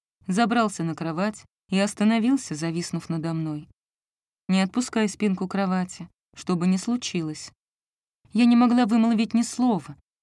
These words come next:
едва заметно кивнула. Но этого было достаточно, и Колби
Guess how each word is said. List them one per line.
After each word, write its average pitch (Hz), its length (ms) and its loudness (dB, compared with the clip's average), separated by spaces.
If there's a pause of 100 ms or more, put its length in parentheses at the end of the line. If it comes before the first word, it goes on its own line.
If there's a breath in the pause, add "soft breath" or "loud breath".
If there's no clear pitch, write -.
(180)
едва 190 320 -2
заметно 190 440 0
кивнула. 185 640 -2 (440)
Но 202 220 2
этого 262 380 2
было 220 260 0
достаточно, 160 880 -6 (440)
и 190 100 2
Колби 202 540 0